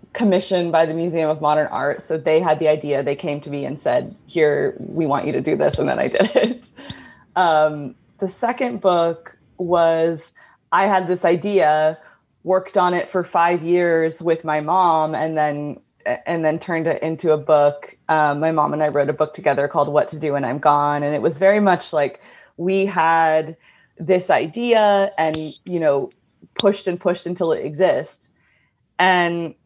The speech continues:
Directions was not an idea at all <laughs> to begin with. It was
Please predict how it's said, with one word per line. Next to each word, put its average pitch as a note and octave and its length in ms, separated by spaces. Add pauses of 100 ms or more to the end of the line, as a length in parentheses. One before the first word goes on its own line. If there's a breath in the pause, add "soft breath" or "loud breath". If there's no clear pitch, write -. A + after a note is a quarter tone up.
Directions A3+ 840
was F3 420 (180)
not E3 440 (500)
an F3+ 160
idea D#3 680 (420)
at D#3+ 120
all C#3+ 560 (420)
<laughs> - 1040
to C4 120
begin F#3+ 320
with. - 340
It G3 140
was F#3 320